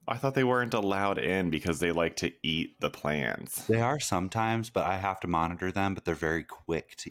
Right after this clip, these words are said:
Speaker 2: eat them.
Speaker 1: Oh, they're fast.
Speaker 2: They're very fast.
Speaker 1: Like, they have it on their mind all the time.
Speaker 2: And philodendrons aren't good for cats.
Speaker 1: No.
Speaker 2: In fact, they're incredibly toxic. So for all of you out there who love plants and you
Speaker 1: It's
Speaker 2: love
Speaker 1: like
Speaker 2: your cats, don't let your cats eat your plants.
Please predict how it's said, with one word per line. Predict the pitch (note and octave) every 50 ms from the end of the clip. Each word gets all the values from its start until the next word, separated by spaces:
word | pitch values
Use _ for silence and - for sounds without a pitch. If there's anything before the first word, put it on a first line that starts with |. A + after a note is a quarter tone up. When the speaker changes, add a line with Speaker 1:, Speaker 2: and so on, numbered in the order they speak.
| - E2+
Speaker 2:
eat | D#2 C#2 -
them. | - C2+ C2+ C2+ B1 A#1+ - _ _ _ _ _ _ -
Speaker 1:
Oh, | E2+ E2+
they're | D2+ D#2 D#2
fast. | D2 - - B1 G1+ G1+ - - - - - - - - _ - D#2 D2 -
Speaker 2:
They're | G#2+ G2+
very | F#2 - F#2 F2 F2+ F2
fast. | D2+ - - - D#2+ D2 D2+ D#2
Speaker 1:
Like, | F#2+ F#2 F2+
they | G2+ F#2+
have | E2+ F#2 G2 F#2 F2
it | F#2 F2
on | E2+ E2+
their | E2+ E2 D#2+
mind | D#2+ D#2 D#2 D#2 D#2 D2+ - - - _ -
all | D2+ C#2+ C#2+
the | - -
time. | - - C2 B1 G1+ G1+ - C#2+ - -
Speaker 2:
And | - G2 -
philodendrons | - A#2 G#2+ G2+ F2+ F#2+ F#2 F#2+ F2 F2 E2+ D2+ D2 E2+
aren't | E2+ F2 E2 -
good | F2 E2 D#2+ -
for | -
cats. | - - E2 D#2 D2+ C#2+ - - - - - - _ _ _ _ _ _ _ _ _ _ _ _ _ _ _
Speaker 1:
No. | A2+ G#2 F#2+ F2+ E2 E2+ G2 A#2 C3+ C#3 C#3+ C#3+ - _ _
Speaker 2:
In | -
fact, | G2+ - - G#2+ G#2 G#2 - -
they're | F2 E2
incredibly | D#2+ D#2 - - - G2 F2 F2+ D#2+ F2 E2+
toxic. | - - F2+ E2 D2+ - - - D#2+ C#2+ B1+
So | - - G2+
for | - - F#2
all | F#2 G2 G2 G2+
of | F#2+
you | F#2+ F2+
out | F2 F2+ F2 F2 -
there | F2+ D#2
who | D#2+ F2 E2+
love | D#2 E2 G2+ G#2 - -
plants | - - B2+ G#2+ E2+ - - - G#3+ A3+ A3 G3+ E3 - - - - - -
and | A2 C#3+ B2 A#2
you | A#2 -
Speaker 1:
It's | -
Speaker 2:
love | G#2+ B2
Speaker 1:
like | B2+ B2+
Speaker 2:
your | A2+ A#2 A2+
cats, | A#2 - C#3 C3 A2+ A2+ A2 - -
don't | F#2+ - B2 C3 A#2+ A#2 A2 F2+
let | G#2+ A2 G#2 F2+ G2+
your | A#2+ B2+
cats | A#2 - B2+ G#2 F#2+ F#2 -
eat | F2 F#2+ G2 F#2 - -
your | G2+ G2
plants. | - - G#2 F#2+ - - - - - - -